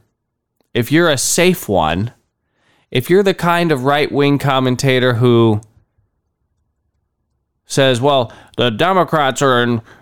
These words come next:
are to blame for things and the Republicans need to b-, be voted harder and get the Republicans into the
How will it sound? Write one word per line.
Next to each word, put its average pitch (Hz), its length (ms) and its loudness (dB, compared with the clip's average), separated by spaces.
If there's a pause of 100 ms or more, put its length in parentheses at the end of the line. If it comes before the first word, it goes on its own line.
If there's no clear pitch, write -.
(140)
are 131 260 0
to 127 140 -4
blame 143 360 0
for 139 140 -2
things 127 320 -2
and 131 120 0
the 123 60 2
Republicans 127 760 -2
need 123 180 0
to 117 60 0
b-, 104 460 -2
be 120 140 2
voted 120 340 0
harder 120 460 0
and 101 260 -2
get 135 180 -2
the 139 100 -2
Republicans 120 680 -2
into 120 260 0
the 101 320 -2